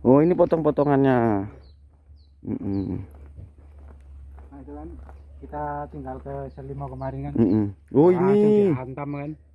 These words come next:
Speaker 1: Uh, sayangnya.
Speaker 2: Iya.
Speaker 1: Di, berarti dipecati, pencati, pencati
Speaker 2: Iya.
Speaker 1: tok ya? Hmm.
Speaker 2: Karena kan masih buah susu, Pak.
Speaker 1: Hmm. Mm-mm.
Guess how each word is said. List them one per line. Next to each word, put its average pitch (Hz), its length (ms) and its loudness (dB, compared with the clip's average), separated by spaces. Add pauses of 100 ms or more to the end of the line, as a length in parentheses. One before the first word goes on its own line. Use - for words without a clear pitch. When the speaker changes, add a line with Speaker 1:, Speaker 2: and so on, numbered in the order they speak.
(100)
Speaker 1:
Uh, 147 180 -6 (440)
sayangnya. 98 580 -8 (280)
Speaker 2:
Iya. 131 220 -8 (680)
Speaker 1:
Di, 139 140 2
berarti 139 360 2
dipecati, 160 580 -2
pencati, 160 380 0
pencati 160 360 0
Speaker 2:
Iya. 196 160 4
Speaker 1:
tok 190 140 4
ya? 107 120 -4 (120)
Hmm. 165 1000 -10 (600)
Speaker 2:
Karena 143 180 -6
kan 170 140 -2
masih 160 560 -4 (560)
buah 139 220 -2
susu, 143 320 -6
Pak. 98 200 -12
Speaker 1:
Hmm. 147 1080 0 (920)
Mm-mm. 120 420 -4